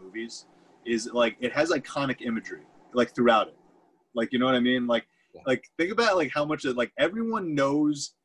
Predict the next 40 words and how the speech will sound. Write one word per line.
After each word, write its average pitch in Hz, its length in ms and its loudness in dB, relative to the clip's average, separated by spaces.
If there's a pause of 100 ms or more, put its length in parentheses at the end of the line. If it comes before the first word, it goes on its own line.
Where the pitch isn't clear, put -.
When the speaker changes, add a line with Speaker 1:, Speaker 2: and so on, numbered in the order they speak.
(240)
Speaker 1:
the 143 180 2 (120)
dude 143 340 6
who 143 120 4
just 131 280 -4
plays 135 300 -2
guitar. 120 640 2 (100)
Like, 147 180 2
literally 160 300 2
his 151 140 -4
only 156 260 -2
job 127 460 0
is 120 120 -8
just 131 200 -10
to - 40 -16
be, 139 140 -2
like, 131 160 -2
super 139 400 -6
metal 127 460 0 (260)
and 127 80 -6
just 127 140 -12
play 151 140 0
guitar 135 300 -2
and 117 100 -8
shoot - 360 -6 (100)
flamethrowers 131 540 0
out 117 140 -4
of 113 80 -6
his 113 160 -12
guitar. 120 340 0 (380)
But 170 140 2
that's, 214 220 2
like, 214 220 2 (200)
people, 226 340 -4
like, 185 200 4
you, 175 260 -10
you 170 180 -8
remember 180 600 -2
these 151 280 -4
images. 143 500 -6
Like, 127 200 0